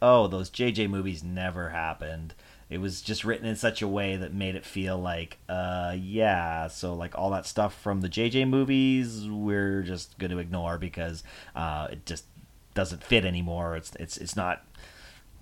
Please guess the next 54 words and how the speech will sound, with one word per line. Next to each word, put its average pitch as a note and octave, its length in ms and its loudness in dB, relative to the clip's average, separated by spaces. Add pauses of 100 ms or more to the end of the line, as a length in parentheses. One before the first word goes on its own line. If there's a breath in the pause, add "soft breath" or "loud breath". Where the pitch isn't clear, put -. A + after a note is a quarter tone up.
(140)
you E2+ 140 -2
know, D2 100 -6
it's - 140 -8
not F#2+ 300 2
being G#2 260 4
made G#2+ 240 6
anymore. E2+ 400 -2
So - 160 -6
just G#2 180 -2
forget D3+ 220 4
about G2 140 2
that F2 160 -2
stuff. E2+ 320 -4
We're G2 80 -2
doing F#2 240 -2
this F2+ 100 -6
stuff C#2 300 -8
now. C2+ 280 -10 (300 loud breath)
Uh, F2 340 -2
but C3 280 8
still, A2+ 400 6
it's A#2 160 0
not B2 100 4
always A#2+ 240 10
nice A2 200 2
to - 40 -10
see F2+ 140 -6
Spock. G#2 440 6 (1000 loud breath)
There A#2+ 400 4
is B2+ 540 4
one E3 240 4
thing C4+ 180 2
I G3 60 8
was C#3 180 4
kind E3 180 2
of A2 140 0
curious A#2 400 4
about, F#2 280 0
and F#2 100 0
I, F#2+ 140 0
maybe A2 340 4
I G#2 80 2
will G2 140 -2
check G2 260 -4
with E2+ 140 -8
Matt F#2+ 320 -4
or F#2+ 120 -4
I F#2 60 -4
will F2 100 -8
just - 240 -14
Google G2 280 -4
it - 60 -10
myself, F2+ 540 -4
but F2+ 220 -2